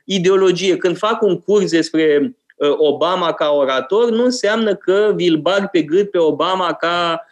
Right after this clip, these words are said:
uh, uh, reper, uh, politic. Sau dacă fac un curs despre Ronald Reagan ca orator,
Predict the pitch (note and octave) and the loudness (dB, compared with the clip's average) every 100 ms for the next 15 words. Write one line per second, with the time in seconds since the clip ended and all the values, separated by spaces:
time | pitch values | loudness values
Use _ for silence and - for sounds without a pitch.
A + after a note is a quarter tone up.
0 | - _ - D#3 D3+ D3+ D3 C#3+ C3+ C3 | -20 _ -2 2 4 2 2 2 0 -2
1 | B2+ B2+ _ _ - C#3 C3+ C3+ C#3+ C#3+ | -4 -10 _ _ -4 0 2 2 2 0
2 | E3 F#3 F3+ D#3 D3 C#3+ C#3 C3+ C3 B2+ | 0 0 2 2 2 2 2 2 0 -2
3 | B2+ B2 B2+ B2+ D#3+ D#3 D#3+ C#3+ A#2 - | -2 0 -2 0 2 2 2 -2 -4 -2
4 | C#3 C#3+ C#3 C#3 F3+ E3 D3 E3+ E3 D3+ | 0 0 0 0 0 2 2 2 2 2
5 | D3 C3 C3+ D3+ C#3+ B2+ B2+ E3+ D3+ C3+ | 2 2 2 2 2 2 2 2 2 0
6 | B2 C3 B2+ B2 A#2 A#2 - - G#3+ A#3+ | 0 -2 0 2 0 -2 -4 -2 0 0